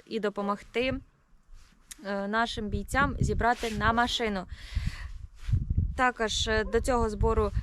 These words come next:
ми підключили і Сергія Шелудька, він також нам буде допомагати. Е, саме як це буде допомога проходити, ми все детально розкажемо на стрімові. То, стрім запланований на вісім годин вечора і п'ятнадцять хвилин,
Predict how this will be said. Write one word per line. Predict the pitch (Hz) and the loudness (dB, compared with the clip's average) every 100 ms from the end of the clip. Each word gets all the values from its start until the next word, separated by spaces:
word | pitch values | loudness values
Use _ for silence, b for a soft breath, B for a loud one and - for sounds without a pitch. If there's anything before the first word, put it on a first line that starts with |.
| - | -2
ми | 226 | -4
підключили | 220 - 214 208 226 208 | -4 -6 -6 -2 0 0
і | 202 - 240 | 0 -2 -2
Сергія | 226 226 240 240 | -2 -2 0 0
Шелудька, | 226 - 220 285 - - 277 247 | -2 -4 -2 -4 -4 0 0 0
він | - 220 | -4 -2
також | 220 226 226 208 | 0 0 -2 -6
нам | 214 208 208 B - | -4 -4 -6 B -2
буде | 226 214 202 | 0 0 0
допомагати. | 202 208 214 220 320 339 285 285 B B B B | -2 -2 0 4 8 8 6 2 B B B B
Е, | - 208 208 | -6 -2 -2
саме | 214 240 233 208 202 - | -4 -2 -2 -2 -4 -6
як | 220 226 285 330 - | -6 -2 -2 -2 -6
це | - 294 | -6 -2
буде | 277 285 | 0 -2
допомога | 262 269 - 269 277 277 | -4 -6 -4 -4 -2 -4
проходити, | 269 247 254 277 254 262 226 | -4 -6 -2 0 0 -2 -4
ми | 214 220 | -2 -2
все | 233 - 269 | -4 -4 -4
детально | 240 220 233 226 | -4 -2 0 0
розкажемо | 208 - 214 208 202 | -4 -6 -6 -4 -4
на | 196 220 | -4 -4
стрімові. | - 214 214 262 311 262 - | -4 -2 0 -2 -2 -6 -6
То, | 226 220 - - 220 | -6 -6 -10 -10 -8
стрім | - 254 247 220 | -4 -2 0 -2
запланований | 202 220 226 233 240 214 208 196 | -4 -2 0 -2 -2 -4 -4 -4
на | 208 208 B B B - | -4 -4 B B B -6
вісім | 220 269 - 226 | -4 -4 -2 -4
годин | 226 214 214 | -2 -2 -2
вечора | 214 220 - 208 | 0 -2 -4 -4
і | 196 | -4
п'ятнадцять | 208 208 214 208 202 - | -4 -6 -6 -6 -8 -12
хвилин, | - 208 277 | -6 -2 -2